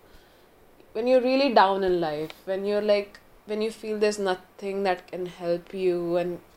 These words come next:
so, like, penning your feelings down gives you some perspective. And, like, I f-, feel that, like, whenever I was at my worst,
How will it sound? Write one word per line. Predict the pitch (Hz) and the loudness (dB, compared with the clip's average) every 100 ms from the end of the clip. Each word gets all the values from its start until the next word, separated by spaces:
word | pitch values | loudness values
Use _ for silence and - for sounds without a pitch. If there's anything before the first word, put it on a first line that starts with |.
| - - | -20 -20
so, | - 226 | -8 -2
like, | 226 208 - - - - - - - - - - | 0 0 -6 -20 -20 -14 -14 -16 -20 -20 -12 2
penning | 240 240 247 | 2 4 4
your | 254 254 | 6 6
feelings | 254 240 233 233 226 | 4 2 2 2 -4
down | - 208 208 208 208 208 - | -2 0 2 0 0 -2 -4
gives | 214 196 190 | 0 2 2
you | 208 | -2
some | 214 208 | 0 -2
perspective. | 196 180 180 - 165 - - 170 165 170 | 2 0 0 -6 -8 -8 -4 -2 0 0
And, | 180 | 0
like, | 180 175 | 0 0
I | - 190 | 2 2
f-, | 202 - - - - - - | 0 -8 -20 -20 -20 -20 -10
feel | 240 233 247 | -4 2 4
that, | 240 226 | 4 4
like, | 233 226 | 0 0
whenever | 220 202 196 208 226 - | 0 0 2 4 4 4
I | 190 190 | 4 2
was | 185 185 190 196 196 - - - - - - - - - - - | 4 6 6 2 -4 -8 -10 -14 -20 -20 -20 -20 -20 -20 -12 -4
at | 190 | -2
my | 214 214 | 2 2
worst, | 180 185 160 156 - - - | 4 4 4 0 -6 -6 -12